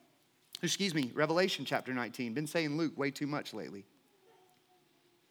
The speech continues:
John writes, "Then I heard what seemed to be the voice of a great multitude,"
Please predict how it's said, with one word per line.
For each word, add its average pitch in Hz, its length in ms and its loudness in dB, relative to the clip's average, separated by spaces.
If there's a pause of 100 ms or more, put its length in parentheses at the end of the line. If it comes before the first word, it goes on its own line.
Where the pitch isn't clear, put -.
(1120)
John 180 300 4
writes, 180 380 6
"Then 180 140 4
I 190 120 8
heard 175 360 4
what 143 180 2
seemed 190 320 -2
to 185 60 -4
be 175 140 0
the 143 120 2
voice 156 460 2
of 135 120 -2
a 139 40 0
great 170 540 2
multitude," 147 920 -2